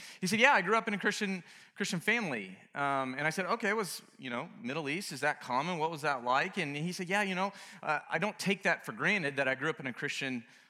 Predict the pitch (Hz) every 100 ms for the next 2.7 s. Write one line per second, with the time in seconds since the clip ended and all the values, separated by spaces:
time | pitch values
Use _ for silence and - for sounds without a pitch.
0 | _ 247 233 151 147 170 160 151 123 -
1 | - - 151 156 - 214 214 202 160 160
2 | 143 - 147 143 143 139